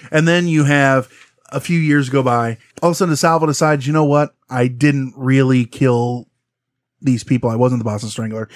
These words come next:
He wants to go forward. He, he tells his family, you know, "I wanna, I wanna recant what I said."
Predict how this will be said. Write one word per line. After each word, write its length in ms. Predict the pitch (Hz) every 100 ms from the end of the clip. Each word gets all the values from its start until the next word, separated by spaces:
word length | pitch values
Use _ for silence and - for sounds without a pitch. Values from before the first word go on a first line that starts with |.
| - - _
He 140 | 143
wants 320 | 127 131 127 -
to 100 | 127
go 180 | 127
forward. 480 | 139 139 127 123 123
He, 160 | 117 117
he 220 | 120 117 -
tells 260 | - 139 127
his 160 | 123
family, 380 | - 131 123 123
you 140 | 117 117
know, 140 | 113
"I 100 | 117
wanna, 320 | 120 123 117 - - - _
I 80 | 131
wanna 180 | 135 127
recant 420 | 120 - 147 131
what 140 | 135
I 100 | 120
said." 440 | 117 - 135 127